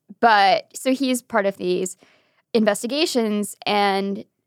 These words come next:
the Trump administration has said repeatedly that he never worked with Russia, he didn't have ties to Russia, he's not promoting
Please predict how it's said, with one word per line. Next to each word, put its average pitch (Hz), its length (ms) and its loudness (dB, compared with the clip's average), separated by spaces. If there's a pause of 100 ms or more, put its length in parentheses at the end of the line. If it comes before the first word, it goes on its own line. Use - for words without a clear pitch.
(160)
the 233 100 0
Trump 302 240 0
administration 220 640 -2
has 196 160 -2
said 196 220 2
repeatedly 185 880 -2 (320)
that 170 500 2 (180)
he 226 140 -4
never 190 240 2
worked 285 240 2
with 294 100 0
Russia, 240 360 0
he 202 100 -2
didn't 180 160 0
have 175 120 -6
ties 240 360 0
to 233 100 -2
Russia, 214 240 -2
he's 196 220 -2
not 175 180 0
promoting 190 640 -2